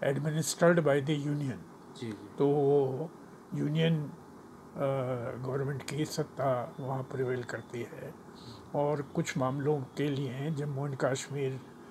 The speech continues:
Speaker 1: अ, union territory में
Speaker 2: हम्म।
Speaker 1: assembly को कुछ सीमित अधिकार दिए जाते हैं, जैसे कि पौंडीचेरी में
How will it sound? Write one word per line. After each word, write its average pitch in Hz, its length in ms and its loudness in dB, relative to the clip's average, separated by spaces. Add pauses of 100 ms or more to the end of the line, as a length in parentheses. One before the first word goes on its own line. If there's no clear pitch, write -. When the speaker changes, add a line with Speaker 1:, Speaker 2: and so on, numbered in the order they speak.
(260)
Speaker 1:
अ, 160 40 -4 (400)
union 139 280 -2
territory 131 500 -2
में 117 340 -8
Speaker 2:
हम्म। - 460 -12
Speaker 1:
assembly 143 440 -2
को 139 360 4 (960)
कुछ - 320 -6
सीमित 151 600 -2
अधिकार 139 580 0 (500)
दिए 151 220 4
जाते 131 340 -4
हैं, 131 260 -2
जैसे 151 320 0
कि 160 100 0
पौंडीचेरी 143 640 0
में 143 360 -2